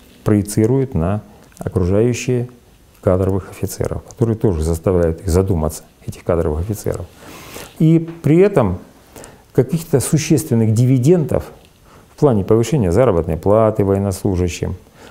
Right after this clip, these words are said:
обеспечения их квартирами в полной мере, надо признать, всё-таки не осуществляется.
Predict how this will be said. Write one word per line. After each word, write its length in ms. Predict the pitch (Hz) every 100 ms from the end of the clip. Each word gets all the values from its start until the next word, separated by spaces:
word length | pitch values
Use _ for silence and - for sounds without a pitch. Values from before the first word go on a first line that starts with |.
| -
обеспечения 580 | 113 107 - 156 120 90
их 100 | 80
квартирами 540 | 95 85 135 127 117
в 60 | 101
полной 320 | 120 113 107
мере, 380 | 107 104 98 92 - - - - _ _ _
надо 240 | - 123 113
признать, 340 | 113 110 147
всё-таки 320 | - 107 -
не 140 | 104 104
осуществляется. 760 | 95 104 - - 50 - -